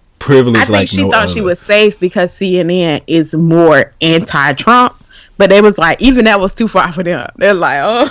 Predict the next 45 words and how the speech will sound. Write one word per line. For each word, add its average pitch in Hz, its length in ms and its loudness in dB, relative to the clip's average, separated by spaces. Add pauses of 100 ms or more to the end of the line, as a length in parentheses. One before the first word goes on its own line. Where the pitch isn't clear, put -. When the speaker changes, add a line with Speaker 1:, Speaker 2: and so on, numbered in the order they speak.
(320)
Speaker 2:
<laughs> - 300 -20
now 190 240 2
we, 247 140 -2 (560)
we 220 160 -2
don't 277 240 2
want 262 240 0
him, 165 400 -2
but 160 260 2
nah, 160 220 0
that's 208 260 0
too 220 180 -2
far." 156 480 0
You 240 120 0
know 226 100 4
what 226 60 4
I'm 226 60 -4
saying? 220 440 2
Speaker 1:
Yeah. 95 200 -2 (180)
And 233 100 0
I 247 60 2
f-, - 220 -2
I, 175 220 -2
so 170 220 -4
for 139 140 -6
me, 147 400 -2
it 151 80 -2
was, 160 480 -2 (640)
I, - 280 -10
I - 140 -12 (120)
honestly, 113 540 -8
and 98 260 -8
I 101 160 -8
feel 95 340 -12
like 85 240 -12
this 90 240 -16
is 82 160 -16
really 85 260 -12
bad. 80 360 -14
People 87 200 -16
gonna 85 160 -12
look 82 160 -16
at - 60 -16
me 76 80 -18
real 78 200 -16
crazy. 82 420 -14